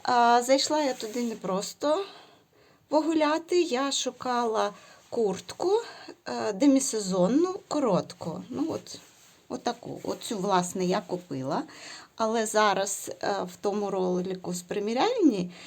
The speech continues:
її не буде, бо це в окремому, в іншому відділі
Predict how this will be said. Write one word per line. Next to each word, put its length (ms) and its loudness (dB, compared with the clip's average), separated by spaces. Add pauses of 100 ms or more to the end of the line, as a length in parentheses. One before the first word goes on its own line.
(160)
її 360 4
не 120 8
буде, 480 0
бо 420 0 (600)
це 220 2
в 140 -4
окремому, 640 0
в 60 0
іншому 360 -2
відділі 600 8